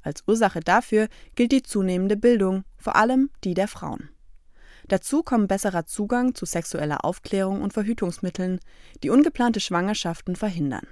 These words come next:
Durch Bildungsmöglichkeiten und zunehmende Erwerbstätigkeit sind Frauen finanziell unabhängiger.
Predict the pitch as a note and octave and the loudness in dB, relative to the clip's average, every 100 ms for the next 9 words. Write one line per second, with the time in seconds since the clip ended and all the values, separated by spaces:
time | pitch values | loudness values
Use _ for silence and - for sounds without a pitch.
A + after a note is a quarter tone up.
0 | - - - - - - - - A2 - | -20 -20 -20 -20 -20 -20 -20 -6 -4 0
1 | - A#3 A3 - G3+ - G3 - G3+ G3 | 2 4 2 0 -2 -2 -4 0 0 0
2 | G3+ - G3+ - C#4 C#4 B3+ A#3+ G#3+ B3+ | -4 -2 -2 4 6 6 6 4 2 0
3 | - A3 G3+ - - G#3 G#3+ - - - | 0 -2 -2 -4 -2 -2 -2 -10 -14 -16
4 | - G#3 G3 - G#3 D#4 - A#3 B3+ - | -2 0 0 0 2 2 2 4 4 2
5 | G3 G3 C4+ A3 - D#3 A#2 - | -2 0 2 2 0 -6 -6 -8